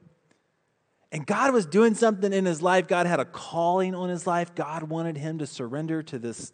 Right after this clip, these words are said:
to this call that he had on his life, and he was fighting that.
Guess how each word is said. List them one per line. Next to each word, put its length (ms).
to 100
this 180
call 680
that 140
he 60
had 280
on 100
his 160
life, 440
and 80
he 60
was 140
fighting 500
that. 200